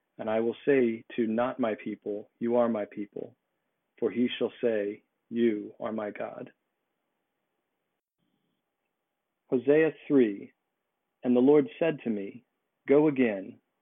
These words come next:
love a woman who is loved by another man, and is an adulteress,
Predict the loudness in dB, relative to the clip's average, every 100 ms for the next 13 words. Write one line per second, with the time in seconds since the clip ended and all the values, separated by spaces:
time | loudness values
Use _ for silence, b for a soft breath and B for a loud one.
0 | 0 4 4 4 2 2 2 -2 -6 -4
1 | -2 2 2 2 0 0 0 0 0 -2
2 | -4 -8 -14 -20 _ _ _ -6 0 0
3 | -2 -4 -4 0 -2 -2 -8 -10